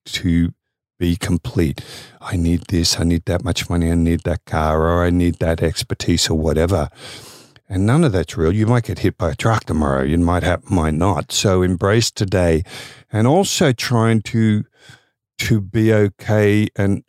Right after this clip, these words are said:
and realize, like Judy and I, we've got the stage of realizing when enough is enough. We don't have millions of dollars or anything. We've got a beautiful house here, place over in L A,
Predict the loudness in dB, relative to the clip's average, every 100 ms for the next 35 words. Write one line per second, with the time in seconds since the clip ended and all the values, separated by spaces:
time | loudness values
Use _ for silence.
0 | -6 0 2 2 2 2 4 6 6 4
1 | 4 2 2 0 0 0 0 -2 2 2
2 | 2 2 2 0 0 -6 -6 -4 -4 -2
3 | -2 0 0 0 0 2 2 2 2 2
4 | 2 2 0 -2 -4 0 0 2 2 0
5 | -4 -12 -20 -20 -20 _ _ _ _ -2
6 | 0 2 0 0 2 2 2 0 0 0
7 | 2 2 0 2 2 2 0 0 0 0
8 | -2 -2 0 2 2 0 0 2 2 2
9 | -2 -4 -2 0 0 0 2 0 2 0
10 | 2 2 2 0